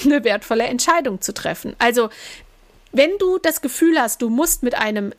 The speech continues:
„Ja, da muss ich leider das und das machen“, dann hast du dich an der Stelle ja schon selbst verraten. Also du hast deine, du hast dich nicht selbst geachtet.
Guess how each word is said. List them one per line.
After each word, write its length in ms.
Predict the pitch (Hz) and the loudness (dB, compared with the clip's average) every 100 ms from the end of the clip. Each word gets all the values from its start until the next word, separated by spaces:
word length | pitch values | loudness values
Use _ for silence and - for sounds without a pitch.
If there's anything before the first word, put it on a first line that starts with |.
| - | -2
„Ja, 160 | 220 | 0
da 220 | 240 220 214 | 2 0 0
muss 180 | 285 | 0
ich 180 | 277 - | -2 -2
leider 640 | 214 220 302 311 202 226 254 | 0 2 2 0 0 0 0
das 220 | 220 - | -2 -2
und 100 | 208 | 0
das 260 | 285 - | 0 0
machen“, 380 | 190 185 220 269 - - - - _ - | -4 -4 -4 -4 -6 -14 -20 -20 _ 2
dann 380 | 247 254 254 247 _ | 2 2 -4 -10 _
hast 340 | - 330 - | -2 0 0
du 60 | 330 | -2
dich 260 | 320 302 - | 0 -2 -2
an 120 | 240 | 0
der 140 | 269 | 0
Stelle 360 | - - 254 269 | 0 -2 0 0
ja 160 | 233 | 0
schon 260 | 240 247 220 | -2 -4 0
selbst 320 | 233 269 - | 0 -2 -6
verraten. 580 | - 196 170 156 - - | -2 -2 0 -2 -4 -6
Also 300 | - 214 226 | -2 0 0
du 260 | 214 226 - | -2 -2 0
hast 360 | 262 269 - | -2 -2 0
deine, 420 | 240 226 220 208 208 _ | 0 0 -2 -2 -6 _
du 100 | 233 | 0
hast 220 | 302 - | 0 0
dich 80 | 466 | -2
nicht 180 | 226 - | -2 0
selbst 280 | 208 208 - | -2 -2 -2
geachtet. 520 | - 254 - 339 | -2 -4 -4 -4